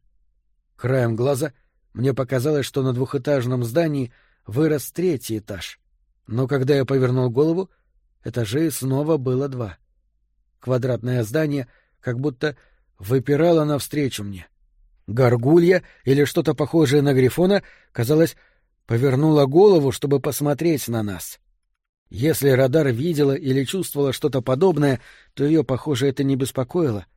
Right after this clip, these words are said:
Возможно, она наслаждалась своей новой энергией, но я был очень встревожен. Было всё труднее и труднее не думать о Лилимар как о живом существе,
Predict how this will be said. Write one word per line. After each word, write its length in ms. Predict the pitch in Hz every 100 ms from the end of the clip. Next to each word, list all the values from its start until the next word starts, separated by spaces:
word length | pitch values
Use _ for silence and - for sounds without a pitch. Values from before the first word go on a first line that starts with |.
| _ _ _
Возможно, 680 | 107 117 107 151 147 117 135
она 300 | 127 139 139
наслаждалась 760 | 131 135 - 139 117 160 147 127
своей 220 | 131 139
новой 340 | 139 147 147 147
энергией, 540 | 190 160 120 107 - _ _ _ _
но 140 | 104 117
я 240 | 127 160
был 220 | 131 135 -
очень 320 | 139 120 120
встревожен. 540 | - 120 104 95 92 - _ _ _ _ _ _
Было 360 | - 127 147 143
всё 180 | - 147
труднее 500 | 156 147 143 180 170
и 20 |
труднее 480 | 135 143 151 185 170
не 160 | 156
думать 400 | 147 175 160 139
о 60 | 127
Лилимар 480 | 135 175 175 180 160
как 200 | 151 147
о 60 |
живом 320 | 131 143 175 165
существе, 720 | 175 - 180 - 180 165